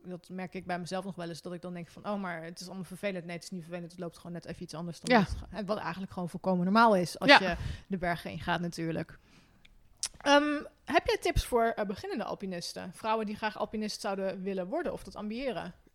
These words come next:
Speaker 2: Eh, ja, het hangt een beetje van af, eh, wat je startpunt is. Hè, dus als jij bijvoorbeeld al in de hal klimt of je bent een hele ervaren bergwandelaar, eh,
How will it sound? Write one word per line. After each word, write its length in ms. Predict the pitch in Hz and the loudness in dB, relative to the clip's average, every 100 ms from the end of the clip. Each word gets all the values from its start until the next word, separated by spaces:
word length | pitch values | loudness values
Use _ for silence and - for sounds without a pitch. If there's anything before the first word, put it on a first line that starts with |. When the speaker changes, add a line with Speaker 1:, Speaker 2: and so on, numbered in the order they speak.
| _ | _
Speaker 2:
Eh, 100 | 240 | 10
ja, 380 | 247 247 240 202 | 10 10 10 10
het 100 | 190 | 10
hangt 220 | 233 311 | 10 8
een 60 | 247 | 8
beetje 260 | 285 349 | 6 6
van 140 | 294 254 | 4 6
af, 360 | 208 214 - | 6 4 2
eh, 320 | 202 196 196 175 | 2 4 4 4
wat 220 | - 208 - | 6 6 6
je 60 | |
startpunt 640 | - - 240 - 294 285 285 | 4 6 6 6 4 4 2
is. 360 | 311 392 - | 0 0 2
Hè, 140 | 214 214 | 4 6
dus 120 | - | 6
als 140 | 208 | 8
jij 100 | 214 | 10
bijvoorbeeld 320 | 185 202 190 | 12 12 10
al 60 | 180 | 10
in 60 | 185 | 10
de 60 | |
hal 320 | 165 190 202 | 10 10 10
klimt 380 | - 208 202 190 | 10 10 10 10
of 100 | 185 | 6
je 80 | 180 | 4
bent 160 | 180 185 | 4 6
een 80 | |
hele 200 | 180 196 | 8 8
ervaren 560 | - 175 185 175 175 160 | 6 4 4 6 6 6
bergwandelaar, 1000 | 185 208 185 180 175 165 160 151 147 156 - | 6 6 6 6 6 6 4 4 2 -2 -6
eh, 100 | - | -2